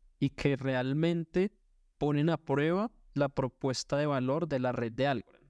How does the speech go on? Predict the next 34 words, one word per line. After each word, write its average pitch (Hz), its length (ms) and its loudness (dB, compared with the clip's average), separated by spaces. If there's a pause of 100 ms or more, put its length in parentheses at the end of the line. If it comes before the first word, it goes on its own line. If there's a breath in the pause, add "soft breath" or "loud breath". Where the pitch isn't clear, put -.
(100)
que - 100 -4
es - 60 -4
ser 131 140 0
una 147 80 4
infraestructura 151 880 0
para 123 220 0
negocios, - 640 -4 (440)
¿cierto? 156 500 0 (500)
Obvio, 165 400 0 (160)
también 135 260 4
nos 143 160 2
interesa 139 420 2
el 139 80 0
mundo 147 300 2
DeFi 190 540 2
y 156 80 2
el 127 100 0
mundo 127 260 0
N 143 120 2
F - 160 -4
T. 220 220 0 (540)
Sí, - 520 -2
naturalmente, 127 840 0
no 135 140 2
se 127 140 -4
puede 139 380 0
negar 123 400 -2
que 131 260 -2
es 127 100 -4
fundamental 123 920 0 (640)
en 135 200 2
el 120 140 2
mundo 120 320 0
blockchain, 175 640 0